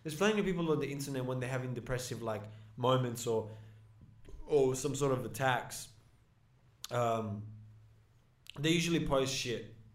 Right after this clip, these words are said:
and doesn't always have to be very direct of how they feel. Um,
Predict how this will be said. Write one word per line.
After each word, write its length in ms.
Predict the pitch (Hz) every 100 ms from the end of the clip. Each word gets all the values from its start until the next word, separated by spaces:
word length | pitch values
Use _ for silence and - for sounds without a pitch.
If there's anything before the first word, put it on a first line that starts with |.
| - -
and 280 | 147 143 139
doesn't 220 | 160 165
always 300 | 143 151 147
have 280 | 139 139 -
to 80 | 127
be 400 | 131 127 107 110 -
very 240 | 131 143 139
direct 680 | 131 117 131 131 131 - - - - _
of 140 | 123 117
how 140 | 120
they 120 | 113
feel. 540 | 110 113 120 110 110 107 - - -
Um, 500 | 131 123 117 107